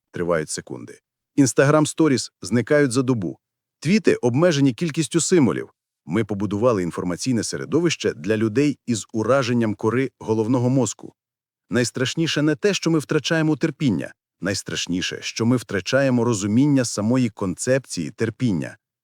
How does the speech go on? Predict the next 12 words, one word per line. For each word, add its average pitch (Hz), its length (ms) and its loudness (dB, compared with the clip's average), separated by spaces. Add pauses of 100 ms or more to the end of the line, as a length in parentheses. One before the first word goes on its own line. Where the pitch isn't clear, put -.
(220)
Молоде 107 340 2
покоління 95 560 0
щиро 139 380 0
вважає, 117 540 0 (200)
якщо 85 420 -2
щось - 380 0
потребує 113 540 0
зусиль 101 420 -2
і 85 100 -8
часу, 131 480 0 (240)
воно 110 240 0
застаріле 98 680 0